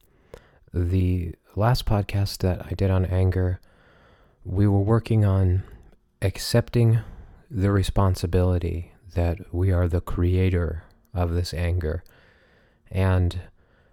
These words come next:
what I really want to say there is this, because I know that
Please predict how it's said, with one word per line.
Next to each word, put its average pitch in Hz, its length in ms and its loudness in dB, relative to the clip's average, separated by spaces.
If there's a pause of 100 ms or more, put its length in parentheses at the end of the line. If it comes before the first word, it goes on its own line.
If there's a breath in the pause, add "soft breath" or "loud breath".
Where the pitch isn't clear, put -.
(160 soft breath)
what 110 540 0
I 110 60 2
really 117 320 4
want 107 160 2
to 95 80 2
say 104 260 0
there 95 300 2
is 90 140 -6
this, - 540 -6 (640 loud breath)
because 101 320 0
I 104 120 2
know 120 480 4
that 104 320 2